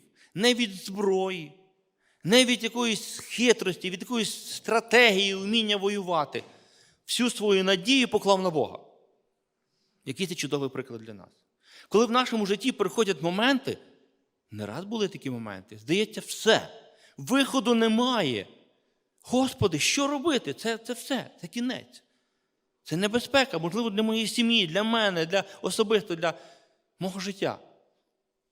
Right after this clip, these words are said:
І коли покладаєш надію на Бога, дивишся, Бог вирішує це питання так спокійно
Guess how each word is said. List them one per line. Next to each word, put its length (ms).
І 60
коли 220
покладаєш 720
надію 320
на 100
Бога, 380
дивишся, 320
Бог 360
вирішує 380
це 120
питання 400
так 160
спокійно 1160